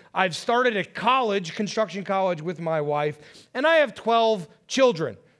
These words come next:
I have way too much going on.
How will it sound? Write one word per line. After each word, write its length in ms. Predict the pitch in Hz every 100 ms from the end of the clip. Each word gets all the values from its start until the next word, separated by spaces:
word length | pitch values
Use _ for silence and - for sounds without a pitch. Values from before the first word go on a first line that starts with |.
| _
I 140 | 269 277
have 280 | 233 175 -
way 380 | 190 202 247 226
too 220 | - 214
much 260 | 190 175 -
going 320 | 170 160 165
on. 340 | 180 175 135